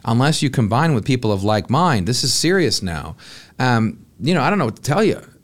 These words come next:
Uh, but, but the truth is, for the sake of your own survival, you will have to do this. If you look at what's happening to the laws in places like California and New York, you look at what happen-, what's happening in the culture, uh, you know, you better just, and the good thing about it is if you do that,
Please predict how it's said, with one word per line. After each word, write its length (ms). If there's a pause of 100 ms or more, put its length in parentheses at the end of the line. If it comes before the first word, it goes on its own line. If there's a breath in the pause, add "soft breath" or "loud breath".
(160)
Uh, 200
but, 360 (380)
but 160
the 60
truth 300
is, 340 (300 loud breath)
for 140
the 100
sake 240
of 60
your 180
own 300
survival, 840
you 160
will 120
have 180
to 100
do 120
this. 180
If 60
you 100
look 120
at 20
what's 140
happening 340
to 80
the 80
laws 400
in 80
places 340
like 180
California 500
and 60
New 60
York, 300 (400 loud breath)
you 80
look 80
at 40
what 60
happen-, 320
what's 140
happening 300
in 60
the 60
culture, 520 (340 loud breath)
uh, 260
you 80
know, 100
you 240
better 320
just, 280 (360 loud breath)
and 120
the 40
good 200
thing 100
about 240
it 220
is 100
if 140
you 100
do 280
that, 340